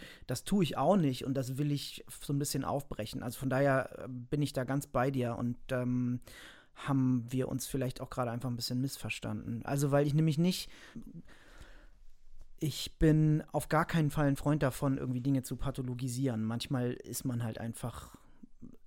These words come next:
ist man halt irgendwie drauf und man fühlt das und dann ist das auch legitim, was zu fühlen. Also ob das nun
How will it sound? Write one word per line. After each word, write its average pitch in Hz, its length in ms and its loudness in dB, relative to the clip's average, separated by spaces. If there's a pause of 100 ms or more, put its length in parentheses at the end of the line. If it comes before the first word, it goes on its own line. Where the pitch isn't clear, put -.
(160)
ist 139 160 -4
man 139 180 2
halt 131 140 0
irgendwie 131 320 -2
drauf 131 460 -4
und 123 180 -2
man 120 140 -2
fühlt 151 400 0
das 165 300 -2
und 139 200 0
dann 131 120 2
ist 135 300 -6
das - 120 -8
auch 117 160 -6
legitim, 123 560 -2
was 113 220 -6
zu - 120 -8
fühlen. 117 460 -4
Also 123 220 -4
ob - 140 -6
das - 180 -6
nun 117 240 -2